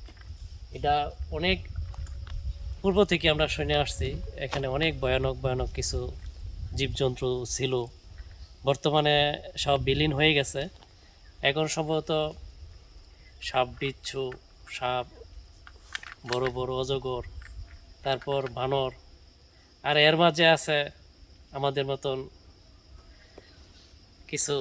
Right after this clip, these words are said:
প্রাকৃতিক প্রেমিক যারা আছি, তারা এই বনের সাথে মিশে আছি। এই তরুলের গ্র-, গড়ে আমাদের জীবনের ঘটে যাওয়া কিছু অজানা কিছু গল্প আপনাদের নিয়ে হাজির হয়েছি।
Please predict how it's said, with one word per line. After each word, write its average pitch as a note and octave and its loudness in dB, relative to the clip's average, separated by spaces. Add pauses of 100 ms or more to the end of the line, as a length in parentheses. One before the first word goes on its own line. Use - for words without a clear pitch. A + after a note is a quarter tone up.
(640)
প্রাকৃতিক E3 -2 (120)
প্রেমিক D#3+ 2 (480)
যারা C#3 6 (100)
আছি, C#3 -4 (500)
তারা B2+ 6 (420)
এই D3 0 (180)
বনের C3 2
সাথে B2+ -6 (180)
মিশে B2+ 0
আছি। - -8 (1080)
এই F3+ 6 (100)
তরুলের E3+ 6 (100)
গ্র-, D#3+ 4
গড়ে C#3 4 (200)
আমাদের D3 0 (160)
জীবনের D3 -2 (200)
ঘটে D3+ -2
যাওয়া D3+ 4
কিছু D3+ -4 (2000)
অজানা E3 8
কিছু D#3 0 (500)
গল্প D3+ 4 (120)
আপনাদের D3 -2 (360)
নিয়ে C3+ 2 (100)
হাজির C3 2
হয়েছি। C3+ 0